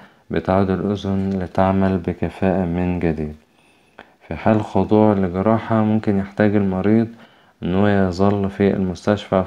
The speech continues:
فترة بتتراوح ما بين، آه، من يوم ليومين إلى تمام الشفاء الكامل اللي ممكن يستغرق تمن أسابيع.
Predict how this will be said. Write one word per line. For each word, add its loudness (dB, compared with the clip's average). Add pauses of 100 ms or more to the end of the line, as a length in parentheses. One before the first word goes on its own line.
فترة -4
بتتراوح -2 (580)
ما -2
بين، 2 (140)
آه، -4
من -4
يوم 2
ليومين 0 (480)
إلى 0
تمام 0
الشفاء -2 (120)
الكامل -2
اللي -4
ممكن -4
يستغرق -2 (100)
تمن -2
أسابيع. -4